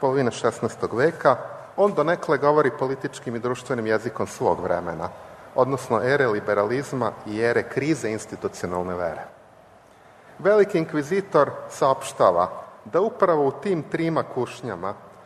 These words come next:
odnosno u tim trima patnjama, citat,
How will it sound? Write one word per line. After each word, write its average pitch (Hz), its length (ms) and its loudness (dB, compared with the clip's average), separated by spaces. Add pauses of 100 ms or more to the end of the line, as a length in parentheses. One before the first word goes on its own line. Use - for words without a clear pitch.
(180)
odnosno 147 540 0
u 123 120 -4
tim 156 280 -4
trima 147 340 -2 (100)
patnjama, 98 560 0 (800)
citat, 165 500 0